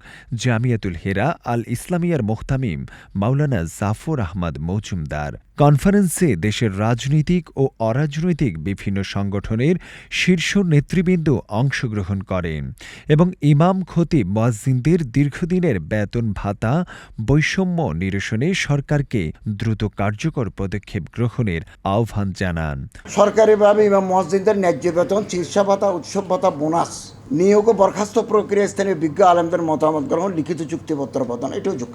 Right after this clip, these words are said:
Speaker 2: করা যাবে। অন্যায়ভাবে চাকরি উচ্যুতি বন্ধ, কমপক্ষে চার মাসের আগাম নোটিশ, ক্ষতিপূরণ বাবদ অগ্রিম বেতন প্রদান।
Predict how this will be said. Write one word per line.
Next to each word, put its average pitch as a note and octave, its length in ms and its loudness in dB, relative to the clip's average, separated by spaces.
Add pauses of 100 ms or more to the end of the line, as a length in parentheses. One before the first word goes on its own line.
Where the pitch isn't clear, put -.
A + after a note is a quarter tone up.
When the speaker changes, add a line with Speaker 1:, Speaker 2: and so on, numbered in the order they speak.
(280)
Speaker 2:
করা D3 180 2
যাবে। A2 180 -6 (100)
অন্যায়ভাবে G#3+ 560 6
চাকরি F#3 380 -2
উচ্যুতি G3+ 260 -4
বন্ধ, F#3+ 280 0
কমপক্ষে E3+ 680 -2
চার D#3 140 0
মাসের D#3 280 0
আগাম C#3+ 240 0
নোটিশ, D3+ 320 0
ক্ষতিপূরণ D3+ 460 -4
বাবদ C#3 240 0
অগ্রিম C3 240 -2
বেতন B2 280 -6
প্রদান। D#3 280 -4